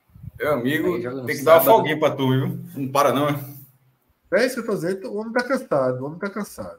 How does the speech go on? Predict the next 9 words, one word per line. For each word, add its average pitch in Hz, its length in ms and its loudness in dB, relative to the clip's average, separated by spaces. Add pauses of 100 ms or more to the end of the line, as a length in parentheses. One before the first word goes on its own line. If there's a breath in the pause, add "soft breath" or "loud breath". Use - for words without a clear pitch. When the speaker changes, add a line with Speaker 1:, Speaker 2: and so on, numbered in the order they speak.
(140)
Speaker 1:
Demais, 131 760 0
oxe, - 520 -12
porra. - 340 -12 (220)
Speaker 3:
Então, 180 120 0
mas 190 160 4
quinta-feira 247 540 4
eu 277 60 4
não 285 80 -4
tô 277 120 2